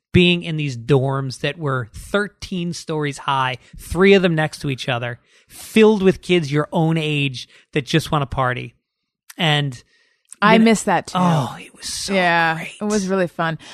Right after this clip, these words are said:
Speaker 2: I was thinking recently about, like, that feeling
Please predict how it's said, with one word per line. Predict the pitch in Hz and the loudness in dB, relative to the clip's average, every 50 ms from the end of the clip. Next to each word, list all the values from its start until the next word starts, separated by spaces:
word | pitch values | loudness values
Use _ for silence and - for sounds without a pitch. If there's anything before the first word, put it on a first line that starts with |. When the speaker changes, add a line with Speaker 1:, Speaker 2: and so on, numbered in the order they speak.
| - 269 - | -18 -12 -2
Speaker 2:
I | - 233 269 311 | 2 4 6 6
was | 320 320 - - | 6 4 2 2
thinking | - 269 247 214 233 226 202 | 0 0 0 0 0 0 0
recently | 196 196 185 - 202 170 156 180 175 | 0 0 0 -2 -4 -4 -4 -2 -2
about, | 170 151 - 170 160 156 151 151 151 147 - - - - _ _ _ _ _ _ _ - | -2 -2 0 2 4 4 4 4 2 0 -2 -4 -14 -20 _ _ _ _ _ _ _ -6
like, | 170 165 156 147 147 - _ _ - | -2 0 0 0 -2 -4 _ _ -2
that | 180 180 160 - | 0 0 0 0
feeling | - - - - 220 220 214 214 208 208 202 202 196 196 190 190 | -2 -12 -4 0 2 2 4 4 2 2 2 2 0 0 0 -2